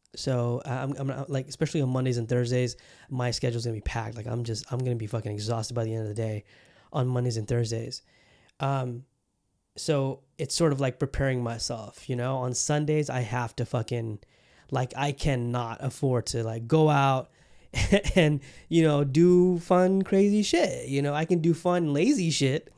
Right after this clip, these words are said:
<laughs> you know, like, staying my ass home, um, which I did la-, this last, past weekend.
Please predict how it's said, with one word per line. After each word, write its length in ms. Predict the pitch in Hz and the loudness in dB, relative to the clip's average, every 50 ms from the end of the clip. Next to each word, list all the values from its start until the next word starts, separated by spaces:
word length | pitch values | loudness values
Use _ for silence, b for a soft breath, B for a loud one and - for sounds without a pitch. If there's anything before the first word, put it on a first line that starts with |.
| _ _ _ | _ _ _
<laughs> 200 | _ _ - - | _ _ -4 0
you 200 | - 185 165 160 | 4 4 4 4
know, 160 | 151 147 156 | 4 2 2
like, 200 | 160 147 139 139 | 2 0 0 -2
staying 260 | - - 170 151 147 | 0 2 2 2 2
my 180 | 147 147 139 135 | 2 0 0 0
ass 180 | 135 127 127 120 | 0 0 0 2
home, 360 | 143 170 165 131 123 123 123 B B B B B B B B B B - | 2 2 2 2 0 -2 -4 B B B B B B B B B B -4
um, 520 | - 135 131 127 127 123 120 120 120 123 - - | -2 0 0 0 0 -2 -2 -4 -6 -8 -6 -4
which 180 | - 135 - 135 | -4 -2 -2 -2
I 20 | |
did 160 | 127 131 127 | -2 0 0
la-, 200 | 127 123 123 123 | 0 -2 -2 -2
this 220 | 120 123 120 - - | -4 -6 -6 -6 -4
last, 420 | 131 123 120 - - - - - | -4 -4 -4 -6 -8 -12 -10 -6
past 240 | - 127 120 - - | -4 -4 -4 -2 -2
weekend. 400 | 139 160 143 143 123 120 113 | -2 -2 0 0 -2 -2 -4